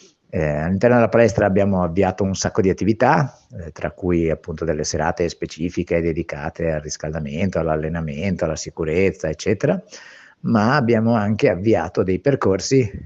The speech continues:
di, diciamo così, avvicinamento all'arrampicata per adulti e per ragazzi.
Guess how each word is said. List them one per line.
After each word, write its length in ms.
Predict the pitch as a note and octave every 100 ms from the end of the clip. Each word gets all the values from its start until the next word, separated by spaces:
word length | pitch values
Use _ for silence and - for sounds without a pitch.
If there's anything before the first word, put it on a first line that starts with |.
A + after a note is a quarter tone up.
| - _ _ _ _ _ _ _ -
di, 720 | F#2 F#2 E2+ E2 D#2+ D#2 D#2 A2+
diciamo 360 | G2 F#2 E2
così, 220 | E2+ G2
avvicinamento 540 | F#2 F2 G#2+ F#2+ G#2+ F#2
all'arrampicata 640 | F2 F#2 F2 F2+ G2 E2+
per 160 | - A2+
adulti 480 | G2 F#2+ F#2 - F2+
e 80 |
per 180 | - E2
ragazzi. 580 | D#2 D2 C#2 - -